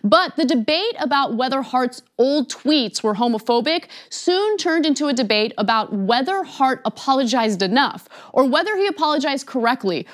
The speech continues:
or whether he even meant the apology in the first place. I don't really want to get into that debate right now, but I do want to say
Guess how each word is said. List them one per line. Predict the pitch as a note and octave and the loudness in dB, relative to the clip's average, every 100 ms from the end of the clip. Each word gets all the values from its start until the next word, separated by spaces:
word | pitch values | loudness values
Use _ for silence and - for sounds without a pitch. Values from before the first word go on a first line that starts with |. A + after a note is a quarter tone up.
| - | 0
or | C#4+ | 2
whether | D4 E4+ G#4 | 2 0 0
he | F#4 F4+ | 2 2
even | D#4 B3 | 2 2
meant | C4+ D4+ | 0 -2
the | D4+ | -4
apology | B3 C#4 C#4 B3 | -2 0 0 0
in | B3+ | -2
the | G#3 | -2
first | - A3+ - | -2 -2 -2
place. | - - - - - - - - | -4 -6 -8 -16 -20 -20 -4 0
I | |
don't | A#4 A4+ | 0 2
really | A4+ A4+ C#4+ | 2 2 2
want | D#4 C#4 | 2 0
to | |
get | F#3+ B3 - | 0 -2 0
into | B3 A#3 | -4 0
that | A#3 A3 | 0 0
debate | G3+ G#3+ G#3 | 0 0 0
right | G3 F3+ | 0 0
now, | G3 F#3+ A#3+ | 0 2 0
but | A3 A#3+ | 0 0
I | A#3+ | 0
do | G3+ F4+ | 0 0
want | A4 F#4 | 0 -2
to | C#4+ | -2
say | - A3 F3 D#3+ | 0 0 0 -2